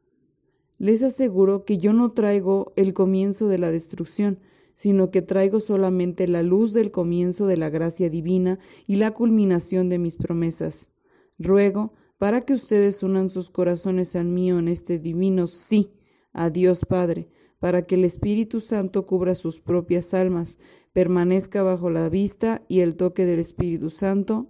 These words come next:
mi amado esposo. Guía. El propósito de la venida de Jesús a la tierra fue la salvación de las almas, y Nuestra Señora permaneció en completa unión con Él todo lo que Él hizo.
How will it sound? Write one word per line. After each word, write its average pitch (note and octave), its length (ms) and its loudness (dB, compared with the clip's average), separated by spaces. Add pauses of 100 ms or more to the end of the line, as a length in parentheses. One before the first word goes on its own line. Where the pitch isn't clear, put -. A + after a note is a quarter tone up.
mi F3+ 120 0
amado E3+ 340 0
esposo. D#3+ 600 -4 (1600)
Guía. F3 420 0 (680)
El G3 160 2
propósito B3 640 2
de G3+ 120 2
la F3+ 120 2
venida F3+ 380 2
de F#3 120 4
Jesús F3+ 440 -4
a F#3 60 2
la E3+ 140 0
tierra F3 420 0
fue G3 220 0
la G3 100 2
salvación F3 600 -2
de E3+ 80 0
las D#3+ 240 -4
almas, F3+ 460 -2 (320)
y G3 120 0
Nuestra G3 280 2
Señora G3 520 0
permaneció F3+ 680 0
en F#3 120 0
completa F3+ 540 -2
unión F#3 320 2
con F#3 260 2
Él F#3 240 2 (1120)
todo A3+ 340 4
lo G#3 180 4
que F#3 200 4
Él F#3+ 140 2
hizo. F3 380 -4